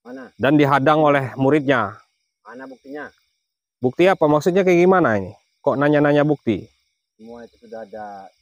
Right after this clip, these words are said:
Speaker 1: cirinya.
Speaker 2: Ada cirinya maksudnya?
Speaker 1: Mana pengikut Syekh Topeng? Semuanya sudah ada tandanya semua.
Speaker 2: Oh, jadi semua yang pengikutnya Syekh Topeng itu ada tandanya. Semacam apa itu?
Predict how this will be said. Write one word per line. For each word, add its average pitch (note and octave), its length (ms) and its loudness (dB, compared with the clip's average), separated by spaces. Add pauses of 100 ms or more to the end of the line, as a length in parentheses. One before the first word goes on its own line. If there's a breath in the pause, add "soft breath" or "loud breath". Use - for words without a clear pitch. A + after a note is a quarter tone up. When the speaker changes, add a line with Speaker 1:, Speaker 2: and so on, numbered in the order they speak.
Speaker 1:
cirinya. A2+ 320 -18 (800)
Speaker 2:
Ada B2+ 160 2
cirinya D3 400 2
maksudnya? E3 480 0 (1120)
Speaker 1:
Mana A#3 240 -16
pengikut - 400 -18
Syekh A2 160 -20
Topeng? G2+ 400 -18 (400)
Semuanya A2 400 -18 (160)
sudah G2+ 160 -18
ada G2 400 -18 (240)
tandanya G2+ 320 -20
semua. G2+ 160 -20 (500)
Speaker 2:
Oh, A#2 320 0
jadi C#3+ 480 2
semua D#3 640 2 (560)
yang C#3 240 0
pengikutnya C#3 640 0
Syekh C#3 160 -2
Topeng D3 400 0
itu D3+ 80 0
ada C3+ 240 2
tandanya. C3+ 560 2
Semacam C#3 480 0
apa A2+ 160 -2
itu? F2 160 -10